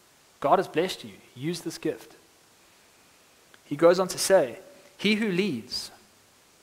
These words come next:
So those who hold positions of spiritual leadership in the church, maybe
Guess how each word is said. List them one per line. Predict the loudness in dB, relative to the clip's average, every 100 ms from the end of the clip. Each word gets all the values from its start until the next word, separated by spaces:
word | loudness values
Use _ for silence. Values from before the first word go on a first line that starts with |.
| _ _ _ -20 -20 -20 -16
So | 2
those | 6 6
who | 4
hold | 4 8 8
positions | 8 4 4 2 0
of | -2
spiritual | 2 2 2 0
leadership | -2 -2 -2 -4
in | -4
the | -6
church, | -2 -2 -4
maybe | -2 -2 -2